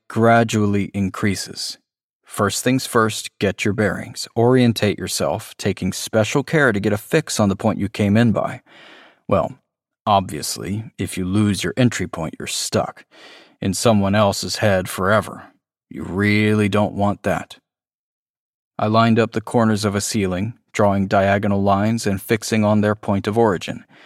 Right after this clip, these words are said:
measuring the angles with my imaginary protractor. It's brass with numbers in Gothic italic. One oh five seventy-five.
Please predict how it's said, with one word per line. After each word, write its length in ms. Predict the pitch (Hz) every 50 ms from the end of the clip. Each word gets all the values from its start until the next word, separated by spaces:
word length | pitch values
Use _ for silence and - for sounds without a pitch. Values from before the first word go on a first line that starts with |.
| - - _ _ -
measuring 400 | 113 117 120 - 131 120 120 113
the 120 | 120 - -
angles 360 | 120 120 117 117 113 107 -
with 140 | 117 107 110
my 180 | 110 104 104 -
imaginary 640 | 104 110 107 101 101 95 - 98 95 92 92 95 98
protractor. 760 | - - - 107 101 - 78 73 - - - - - - - _ _ _ _ _ _ _ _ _ _ _ _ _ _ _ _ -
It's 200 | 113 104 - -
brass 560 | - - - 90 82 76 73 - - - -
with 180 | 104 95 - -
numbers 500 | 92 95 95 90 92 95 92 95 98 98
in 180 | 95 95 90 98
Gothic 420 | - 90 92 98 - 110 - -
italic. 600 | 92 - - - 135 - - - - _ - _ _ _ _ _ _ _ _ _ _ _ _ _ _ _ _ _ _ _ -
One 320 | - 101 113 117 117 120 -
oh 180 | - 117 120 127
five 560 | - - 120 107 95 87 92 101 - - - _ _
seventy-five. 920 | - - - 117 104 98 104 104 101 - - 104 80 64 - - - -